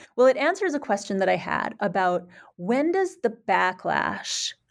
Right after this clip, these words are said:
against second wave feminism begin, and how does that development change the ideas and figures that feminism was operating under?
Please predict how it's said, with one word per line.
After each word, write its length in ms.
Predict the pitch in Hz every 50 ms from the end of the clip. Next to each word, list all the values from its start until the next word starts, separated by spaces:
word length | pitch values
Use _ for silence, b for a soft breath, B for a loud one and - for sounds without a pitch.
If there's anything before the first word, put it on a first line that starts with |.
| _ -
against 640 | 196 175 165 170 202 190 190 202 233 233 - - -
second 380 | - - 175 175 - 196 196
wave 220 | 202 196 202 208 -
feminism 600 | - 175 175 170 165 165 160 165 170 165 165 156
begin, 760 | 160 175 165 160 - 196 202 208 175 - 170 165 170 175 175 B B B B B B
and 160 | 175 180 190
how 500 | 180 - - - 190 190 196 208 226 240
does 280 | 247 277 262 262 - _
that 360 | - 180 170 170 170 156 - - _ _ -
development 920 | 208 180 156 - 214 214 226 220 202 - - 160 160 160 160 160 - - _ _ -
change 680 | - - - - 214 220 214 214 220 214 214 214 - -
the 260 | 175 185 180 180 185
ideas 720 | 180 180 180 180 175 208 214 214 214 220 220 220 214 214
and 200 | - 185 185 180
figures 800 | 180 175 180 175 151 - - 165 160 160 160 156 - - - - b b b b b b b b b b b b b _ _ _ _ _ -
that 400 | 196 190 190 180 175 - 175 -
feminism 920 | - _ - 185 180 180 180 180 175 175 175 170 165 170 165 165 165 165 -
was 680 | 175 151 165 165 160 165 165 165 156 160 165 - - - _ -
operating 600 | 180 180 170 165 165 165 156 156 165 160 151 - -
under? 560 | 165 165 - - - - - - - -